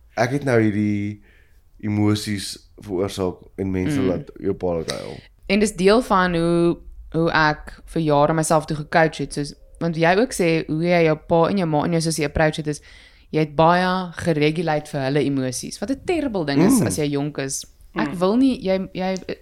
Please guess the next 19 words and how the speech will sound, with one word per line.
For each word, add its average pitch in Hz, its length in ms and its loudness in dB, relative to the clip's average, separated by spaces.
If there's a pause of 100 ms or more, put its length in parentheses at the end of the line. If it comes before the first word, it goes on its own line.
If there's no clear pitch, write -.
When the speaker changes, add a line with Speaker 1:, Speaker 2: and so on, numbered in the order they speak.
(120)
Speaker 2:
hoef 196 220 -14
nie 226 180 -8
van 196 160 -4
verwag 156 340 -2
te 160 80 -6
word 151 260 -4
om 151 180 -6 (220)
vooruit 180 480 2
te 175 80 0
dink 156 200 2
hoe 151 80 -6
gaan - 120 -4
ander 151 160 -2
mense 147 200 0
se 147 100 -4
emosies 139 440 0
wees 139 260 -2
op 139 200 -4
jou 135 280 0